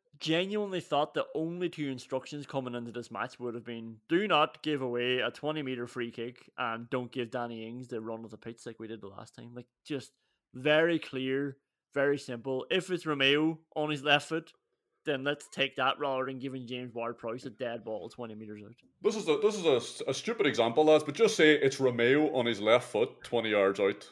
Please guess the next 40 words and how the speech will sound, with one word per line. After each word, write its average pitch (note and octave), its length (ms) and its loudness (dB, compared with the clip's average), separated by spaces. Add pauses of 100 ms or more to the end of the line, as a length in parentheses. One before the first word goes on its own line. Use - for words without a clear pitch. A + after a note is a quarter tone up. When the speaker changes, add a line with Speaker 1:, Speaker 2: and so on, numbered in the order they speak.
(140)
Speaker 1:
<laughs> - 880 -10
Speaker 2:
Let D#3 200 10
him D#3 120 2
have B2+ 180 6
the A#2+ 80 -2
shot. G2 380 0 (1120)
Speaker 1:
Like, G#3+ 200 2
I, G#3+ 180 6 (140)
I, - 80 -2 (100)
what, B3 220 2
what C4+ 160 4
was B3+ 120 -2
worse D#3+ 260 0
there, A#3+ 180 2
giving A#3 240 -6
the F#3+ 80 -6
ball D3 240 2
away G#3+ 160 2
twenty G#3+ 220 -6
meters G#3 260 -8
out A3 140 -2
or D3+ 120 2
bundling C#3 480 -4
him B2 80 -8
over? E3+ 340 -8
Like, G3+ 140 -6
probably B3 400 -2
the, C#3 260 0
the C3 80 -4
bundling C#3 400 -6
over, C#4 220 -6
because D#3+ 300 -6
as D3 80 -10
you D#3 80 -12
say, E3+ 140 -8
it's A3+ 180 -8
Romeo G3 380 -6
on F#3 100 -6
his D#3 80 -10
left. A#3 320 -12